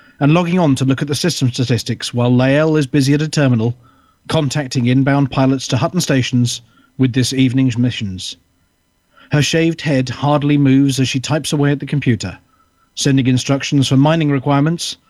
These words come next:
pirates to be chased, and important data deliveries. Next to her, friend Federico is mopping up the remaining tasks for those who aren't quite in Lael's good books yet. Meanwhile, in the room next door,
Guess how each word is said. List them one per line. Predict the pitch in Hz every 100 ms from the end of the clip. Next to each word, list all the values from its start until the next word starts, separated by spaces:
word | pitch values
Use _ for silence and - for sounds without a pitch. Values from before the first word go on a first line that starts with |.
| _ _ -
pirates | 143 147 147 -
to | 139
be | 139
chased, | - 135 151 - 127
and | 135
important | 127 165 180 156
data | 160 147
deliveries. | 147 147 131 110 98 - - _ _ _ _ _ _ _ _ -
Next | 156 180
to | -
her, | 120 127 165 _ _ _
friend | - 151 151 147
Federico | 170 165 143 123 127 135
is | 123
mopping | 120 135 156 143
up | 143
the | 143
remaining | 139 147 143 127
tasks | 131 143 - - - - -
for | - 156
those | 180 180 156
who | 185 185 -
aren't | 202 202
quite | - 175 151 156
in | 147
Lael's | 135 131 135
good | 123 135
books | 120 123 - 131
yet. | 98 - - _ _ _ _ _ _ _ _ _ _ _ _
Meanwhile, | 113 127 139 147 135 113 123 139 _ _ _ -
in | 127
the | 131
room | 156 151
next | 156 -
door, | - 113 104